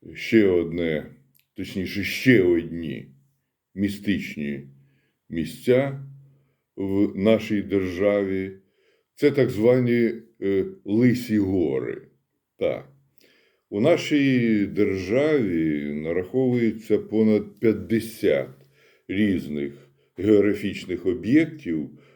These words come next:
е, з такою назвою, тобто Лиса гора. Це і села,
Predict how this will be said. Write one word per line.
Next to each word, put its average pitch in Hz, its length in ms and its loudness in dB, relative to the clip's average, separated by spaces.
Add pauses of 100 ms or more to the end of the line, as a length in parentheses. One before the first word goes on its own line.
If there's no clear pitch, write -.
(100)
е, 95 100 0
з - 80 -8
такою 120 520 2
назвою, 64 800 -6
тобто 87 340 -4
Лиса 131 320 2
гора. 85 520 -2 (680)
Це 147 200 0
і 123 140 4
села, 98 760 2